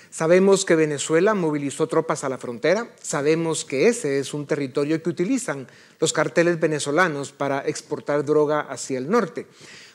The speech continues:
¿Cómo está la situación real en la frontera? ¿Qué riesgos representa para Colombia y para América Latina tener un vecino tan complejo, siniestro y perverso como la, la Caracas y la Venezuela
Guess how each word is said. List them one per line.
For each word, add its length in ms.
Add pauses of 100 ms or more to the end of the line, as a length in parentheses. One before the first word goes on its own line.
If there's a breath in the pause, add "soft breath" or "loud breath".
¿Cómo 240
está 220
la 100
situación 540
real 280
en 120
la 80
frontera? 600
¿Qué 120
riesgos 560
representa 640
para 180
Colombia 460
y 40
para 200
América 340
Latina 440 (380 loud breath)
tener 260
un 140
vecino 580
tan 540 (140)
complejo, 580
siniestro 540
y 20
perverso 580
como 340 (680)
la, 140 (140)
la 320
Caracas 460
y 20
la 100
Venezuela 580